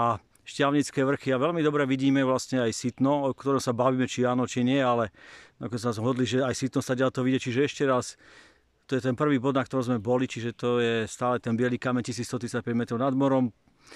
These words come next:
My sa rozdelili do tro-, dvoch tímov a jeden prieskumný tím, ktorý je so mňou. Takže toto je dru-, skala číslo dva, možno ešte bude ďalší nejaký zaujímavý bod. Teraz to máme aj s Hronskou dolinou, so Žiarom nad Hronom. Už Handlová menej a takéto skaliská sú tu machové a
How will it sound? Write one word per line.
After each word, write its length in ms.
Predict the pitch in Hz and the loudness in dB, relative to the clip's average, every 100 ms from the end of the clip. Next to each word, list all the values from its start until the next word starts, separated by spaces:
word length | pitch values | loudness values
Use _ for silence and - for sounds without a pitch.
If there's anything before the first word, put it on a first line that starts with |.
| - _ | -20 _
My 40 | 123 | -6
sa 120 | 127 | 0
rozdelili 320 | 135 123 131 | 0 2 2
do 80 | 131 | 0
tro-, 240 | - 143 | 2 2
dvoch 320 | 156 135 156 - | 4 2 2 2
tímov 480 | 156 151 147 143 | 2 6 6 6
a 200 | 135 123 131 | 6 4 4
jeden 240 | 127 117 | 2 -2
prieskumný 600 | - 143 147 - 139 139 | -2 0 0 0 2 2
tím, 360 | - 135 135 110 - - - - | 2 2 2 0 -6 -20 -20 -6
ktorý 200 | 127 120 | -2 -2
je 40 | |
so 160 | - 139 | 0 2
mňou. 400 | 143 139 139 117 _ _ _ _ _ 107 104 - - | 4 4 2 0 _ _ _ _ _ -18 -14 -14 -14
Takže 320 | - 110 110 - | -14 -10 -10 -8
toto 240 | 127 123 | -4 -4
je 20 | |
dru-, 120 | 113 120 | -2 -4
skala 240 | - 135 | 0 0
číslo 320 | 120 123 131 | 0 -2 0
dva, 160 | 127 139 | 2 2
možno 240 | 131 123 | 2 -2
ešte 160 | - 127 | -2 0
bude 160 | 123 | 0
ďalší 320 | 117 131 - 127 | 2 0 0 0
nejaký 240 | 120 - 117 | 0 -2 -2
zaujímavý 400 | 123 127 123 120 | 0 2 2 2
bod. 240 | 127 151 - - - - - - | 0 0 -4 -20 -20 -20 -12 -2
Teraz 160 | 135 | 0
to 120 | - 135 131 | 2 2 4
máme 400 | 135 135 131 135 | 4 4 4 2
aj 260 | 131 139 151 | 2 4 2
s 120 | - - | 0 0
Hronskou 680 | 135 131 127 143 - 147 131 | 2 4 4 2 2 0 2
dolinou, 400 | 135 135 127 120 | 4 4 2 0
so 80 | 120 | 0
Žiarom 320 | 127 131 123 | 0 2 2
nad 160 | 123 | 0
Hronom. 400 | 123 131 131 127 113 _ - - - | 2 4 4 4 0 _ -20 -20 -18
Už 160 | 123 127 | -4 0
Handlová 320 | 147 143 131 | 2 4 4
menej 400 | 127 139 139 135 | 4 4 4 2
a 80 | 117 | 2
takéto 320 | 131 127 127 | -2 -4 -8
skaliská 480 | - 127 127 - 120 | -4 -2 -2 -2 -4
sú 160 | - | -4
tu 200 | 113 120 107 | -8 -8 -4
machové 560 | 120 123 143 127 123 | -4 -2 -2 0 2
a 160 | 117 104 | 2 -2